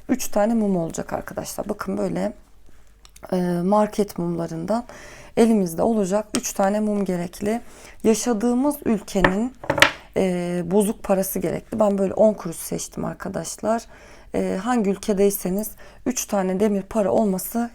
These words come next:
yeterli oluyor. Tuz gerekli arkadaşlar.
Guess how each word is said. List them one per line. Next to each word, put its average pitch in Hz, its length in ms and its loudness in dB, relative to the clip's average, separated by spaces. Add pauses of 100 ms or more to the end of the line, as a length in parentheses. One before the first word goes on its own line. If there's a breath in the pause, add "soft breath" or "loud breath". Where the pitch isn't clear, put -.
yeterli 196 460 2
oluyor. 196 500 0 (640 loud breath)
Tuz - 420 0 (140)
gerekli 180 460 0
arkadaşlar. 190 880 -4